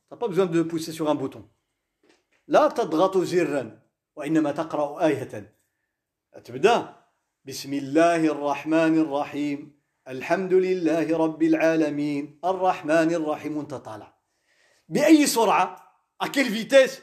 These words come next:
لا يعلمها إلا الله. Combien de millions, de millions, de milliards de kilomètres pour chaque verset ? الله أعلم.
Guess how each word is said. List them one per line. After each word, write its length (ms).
لا 120
يعلمها 640
إلا 260
الله. 260
Combien 380
de 180
millions, 800
de 140
millions, 280
de 120
milliards 340
de 100
kilomètres 560
pour 160
chaque 220
verset ? 560
الله 460
أعلم. 420